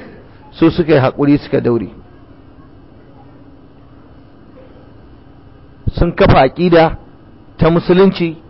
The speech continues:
bautawa Allah shi shi kaɗai ba tare da an haɗa shi da wani abun bauta ba,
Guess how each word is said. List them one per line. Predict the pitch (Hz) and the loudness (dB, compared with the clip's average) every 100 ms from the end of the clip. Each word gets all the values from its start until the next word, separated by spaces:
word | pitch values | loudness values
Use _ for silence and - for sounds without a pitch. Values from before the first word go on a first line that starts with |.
| - _ - | -20 _ -6
bautawa | 135 185 175 170 170 | 0 0 2 2 4
Allah | 156 165 147 | 2 0 -2
shi | 160 | -4
shi | 147 170 | -10 -4
kaɗai | 185 175 170 | 0 2 2
ba | 156 | 2
tare | 139 139 160 | 2 2 2
da | 147 117 | 0 -2
an | 160 | -2
haɗa | 151 143 | 0 -2
shi | 151 | -2
da | 147 | -2
wani | 156 | -2
abun | 139 147 | -2 -2
bauta | 135 123 147 | -4 0 0
ba, | 165 196 | 0 -2